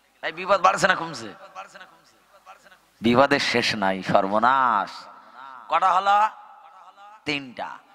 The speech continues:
এই তিনটে প্রশ্নের উত্তর দিয়ে ইনশাআল্লাহ আস্তে আস্তে বিদায় নিয়ে চলে যাব আমার জন যুবক কলেজের টুকরা ভাই। কারণ চার পাঁচটা হয়তো প্রশ্ন ছাড়বো,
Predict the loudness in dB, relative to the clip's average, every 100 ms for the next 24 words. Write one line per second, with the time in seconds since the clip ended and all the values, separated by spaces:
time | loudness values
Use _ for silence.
0 | _ -18 -18 -18 -20 -20 -18 -18 -14 -14
1 | -10 -10 -10 -8 -8 -6 -2 -2 -2 -6
2 | -18 -12 -8 -2 0 0 0 0 -2 -10
3 | -14 -14 -18 -10 -8 -8 -10 -10 -8 -4
4 | -4 -4 -14 -14 -2 0 0 -2 -2 -2
5 | -2 -4 -4 -2 0 0 -2 -2 -2 0
6 | -2 -4 -12 -20 -6 -2 -2 -4 -12 -16
7 | -4 -2 -2 -6 -4 -4 -4 -6 -14 -12
8 | -10 -6 -4 -4 -6